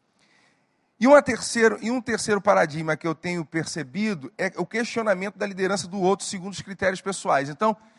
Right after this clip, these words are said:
de acordo com o meu critério pessoal, fulano não deveria ser líder. Nem você. E nem eu.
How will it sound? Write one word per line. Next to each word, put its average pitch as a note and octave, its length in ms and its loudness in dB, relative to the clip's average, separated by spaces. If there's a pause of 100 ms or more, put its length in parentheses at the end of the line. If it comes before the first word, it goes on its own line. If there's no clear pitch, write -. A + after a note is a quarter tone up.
(100)
de F#3 120 0
acordo A3 480 4
com G3+ 180 -2
o - 20 -2
meu G3 140 0
critério F3+ 340 -2
pessoal, F#3 340 0
fulano G#3 400 -2
não G#3+ 80 -6
deveria G#3 420 0
ser A#3 180 -2
líder. E3+ 360 -2 (100)
Nem A#3 180 4
você. G3+ 480 -2 (920)
E G#3 100 -4
nem B3 220 4
eu. F#3 280 2